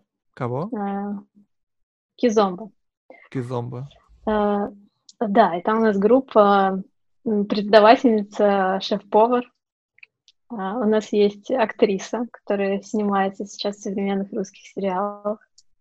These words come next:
Speaker 1: Знаменитая?
Speaker 2: У нас есть, э, какие-то социальные работники. А?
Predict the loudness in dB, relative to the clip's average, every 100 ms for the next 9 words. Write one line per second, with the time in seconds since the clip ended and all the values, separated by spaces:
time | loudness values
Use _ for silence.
0 | _ _ _ _ -20 _ -6 -4 -2 -4
1 | -4 -4 -4 -2 2 2 2 -4 -2 -2
2 | -6 -12 -12 -10 -6 0 0 2 2 0
3 | 0 -2 -2 -6 -6 2 2